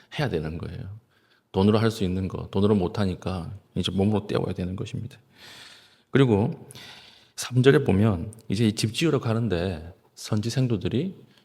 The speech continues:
"엘리사 선생님, 같이 갑시다." 이렇게 이야기하는 거죠. 그러니까 엘리사가 "좋다,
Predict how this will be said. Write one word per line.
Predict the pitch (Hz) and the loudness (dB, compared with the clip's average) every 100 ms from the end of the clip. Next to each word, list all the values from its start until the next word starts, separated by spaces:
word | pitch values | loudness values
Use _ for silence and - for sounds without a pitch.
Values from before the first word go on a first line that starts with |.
| _ | _
"엘리사 | - 107 110 123 120 98 85 95 - _ _ _ | 0 2 2 0 -2 -4 -4 -8 -16 _ _ _
선생님, | - 95 95 90 80 87 | -8 -4 -4 -4 -6 -10
같이 | - 104 - | -10 -4 -4
갑시다." | - - - 90 90 - | -4 -10 -6 -8 -8 -6
이렇게 | 101 101 | -4 -2
이야기하는 | 82 80 78 76 78 | -4 -4 -8 -10 -12
거죠. | 80 90 139 - _ _ | -12 -8 -10 -10 _ _
그러니까 | 90 87 | -2 0
엘리사가 | 98 98 80 73 76 | -2 -4 -10 -12 -12
"좋다, | 85 - 98 92 | -12 -8 -8 -8